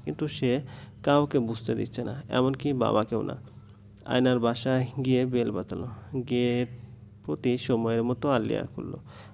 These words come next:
আলিয়াকে দেখে সমুদ্র নিজে অবাক। মেয়েটাকে আজকে মাত্রার বেশি বা অতিরিক্ত হাসি খুশি লাগছে, চোখ মুখ জ্বলজ্বল করছে।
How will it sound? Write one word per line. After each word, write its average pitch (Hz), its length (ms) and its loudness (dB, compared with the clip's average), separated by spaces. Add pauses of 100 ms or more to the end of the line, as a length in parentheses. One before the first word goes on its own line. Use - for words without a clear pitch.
আলিয়াকে 139 480 2
দেখে 120 360 -4
সমুদ্র 120 400 -2
নিজে 117 220 -2
অবাক। - 440 -6
মেয়েটাকে 120 420 -2
আজকে 113 300 -2
মাত্রার 120 520 -4 (400)
বেশি 135 240 0
বা 135 120 6
অতিরিক্ত 113 440 2
হাসি 120 320 -6
খুশি 127 220 -8
লাগছে, - 340 -8 (200)
চোখ 131 340 -2
মুখ 131 280 0
জ্বলজ্বল 117 360 -4
করছে। - 260 -14